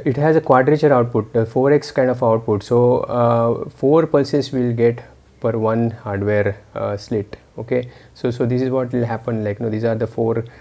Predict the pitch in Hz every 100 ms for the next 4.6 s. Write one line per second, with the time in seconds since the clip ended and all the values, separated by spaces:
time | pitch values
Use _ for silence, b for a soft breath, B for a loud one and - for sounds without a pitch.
0 | B - 113 113 139 117 127 123 120 110
1 | 113 123 117 110 107 110 120 131 131 123
2 | B B - 104 107 107 104 104 101 -
3 | - - - - 120 117 120 127 113 110
4 | 107 - - 104 98